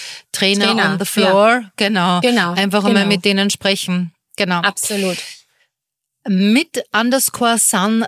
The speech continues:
Speaker 1: dreiundsiebzig schreibt: "Ich mache zwei- bis dreimal die Woche Krafttraining zu Hause. Mein Hund sorgt dafür, dass ich täglich auf über zehntausend Schritte komme.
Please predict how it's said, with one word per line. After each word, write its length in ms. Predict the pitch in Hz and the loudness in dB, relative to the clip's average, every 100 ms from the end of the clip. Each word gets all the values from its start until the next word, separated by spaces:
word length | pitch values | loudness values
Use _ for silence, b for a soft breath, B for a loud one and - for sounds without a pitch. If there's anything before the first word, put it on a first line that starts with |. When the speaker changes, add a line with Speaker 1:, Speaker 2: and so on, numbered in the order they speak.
| _ | _
Speaker 1:
dreiundsiebzig 880 | - 175 190 190 180 165 - - - | -4 -2 0 -2 -2 -6 -6 -6 -4
schreibt: 520 | - 151 147 - - | -2 -2 -4 -10 -12
"Ich 260 | 247 294 - | -6 -4 -2
mache 360 | 226 220 247 | -2 -2 -4
zwei- 320 | 226 196 175 214 | -2 -2 -2 -2
bis 200 | 233 - | -4 -6
dreimal 440 | - 180 208 220 | -4 -2 0 0
die 160 | 202 185 | -2 -2
Woche 260 | 196 202 | -2 -4
Krafttraining 880 | 180 - 170 - - - 202 208 220 | -4 -4 -4 -4 -12 -2 0 0 -2
zu 220 | - 208 | -4 -6
Hause. 480 | 160 160 165 - 151 165 B B | -2 -4 -2 -6 -8 -14 B B
Mein 260 | 196 214 202 | -2 0 2
Hund 220 | 247 370 | 0 -2
sorgt 420 | - - 202 - | -4 0 -2 0
dafür, 380 | 165 175 - 277 | -2 -2 -2 -2
dass 180 | 277 226 | -2 -2
ich 140 | 220 | -6
täglich 420 | - 220 220 233 | -2 -2 0 -2
auf 160 | 208 - - | -2 -4 -6
über 260 | 233 233 | -2 -2
zehntausend 640 | - 202 196 190 175 196 | 0 0 2 0 0 -2
Schritte 320 | - 190 - 160 | -2 -4 -4 -6
komme. 400 | - 160 147 | -4 -4 -6